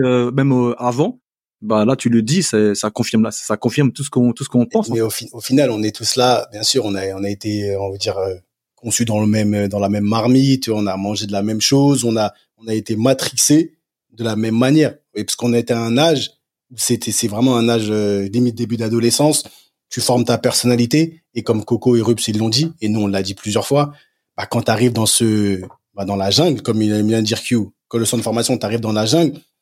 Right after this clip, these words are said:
Speaker 2: il, il nous faut du temps pour, euh, bah, bah, pour se dire à un moment donné, c'est comme quand, je sais pas, tu <laughs> sors, tu, les gens, tu connais des, on connaît tous des gens qui sont sortis de prison, il faut, à un moment donné, c'est, nous, c'est pas la prison, c'est une prison dorée. Je pense que on peut, ça peut être,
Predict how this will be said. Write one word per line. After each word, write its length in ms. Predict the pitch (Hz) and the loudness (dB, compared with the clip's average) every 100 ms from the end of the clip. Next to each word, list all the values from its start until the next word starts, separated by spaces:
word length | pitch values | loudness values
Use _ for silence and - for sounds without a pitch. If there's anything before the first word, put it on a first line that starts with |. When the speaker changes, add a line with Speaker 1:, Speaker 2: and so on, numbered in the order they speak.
| _ _ _ _ _ | _ _ _ _ _
Speaker 2:
il, 220 | 123 113 123 | -10 -6 -2
il 100 | 127 | 0
nous 100 | 117 | 0
faut 220 | 110 135 | 2 2
du 180 | 123 113 | 2 0
temps 220 | - 175 | -2 -2
pour, 300 | 147 127 110 117 | -2 -4 2 2
euh, 40 | |
bah, 300 | 104 104 - _ _ | 2 -4 -6 _ _
bah, 160 | - - - | -18 -16 -12
pour 120 | - | -4
se 80 | 107 | -2
dire 200 | 107 113 | 0 0
à 40 | |
un 40 | 113 | -2
moment 160 | 113 | -2
donné, 160 | 113 135 | 0 0
c'est 120 | 135 123 | 0 -4
comme 160 | 190 | -4
quand, 100 | - 123 | -2 0
je 60 | |
sais 100 | - | 0
pas, 360 | 147 - 123 - _ _ _ _ | 0 0 -2 -4 _ _ _ _
tu 140 | - | -4
<laughs> 0 | |
sors, 280 | - - - | -2 -2 0
tu, 180 | 147 - | 0 2
les 60 | 151 | 2
gens, 240 | 117 143 | 2 2
tu 160 | 117 - | 2 -4
connais 200 | - 113 | -4 -4
des, 80 | 107 | -2
on 100 | 104 | -2
connaît 200 | 117 120 | 0 -2
tous 140 | 143 | -2
des 80 | 123 | 0
gens 100 | 127 | 0
qui 80 | 120 | 0
sont 100 | - | -4
sortis 200 | 110 - | -6 -8
de 60 | 107 | -8
prison, 280 | - 131 156 | -2 2 2
il 100 | 110 | 2
faut, 280 | 117 113 104 _ _ _ _ | -4 -4 -6 _ _ _ _
à 60 | 113 | -2
un 40 | |
moment 160 | 113 113 | 2 4
donné, 220 | 120 147 | 4 4
c'est, 160 | 143 123 | 2 0
nous, 120 | 127 | 0
c'est 140 | 120 | 0
pas 100 | 113 | 0
la 100 | 107 | 0
prison, 460 | 107 - 175 156 123 | 0 2 2 0 -2
c'est 140 | - 113 | -6 -4
une 80 | 104 | -2
prison 300 | 117 110 110 | -2 0 2
dorée. 460 | 139 160 143 - _ _ _ | 4 4 0 -4 _ _ _
Je 80 | - | -10
pense 220 | - 143 | -2 0
que 260 | - 123 110 | 2 2 0
on 100 | - | -4
peut, 120 | 107 107 | -8 -6
ça 180 | - | -4
peut 120 | 110 120 | -2 -2
être, 180 | 107 | -4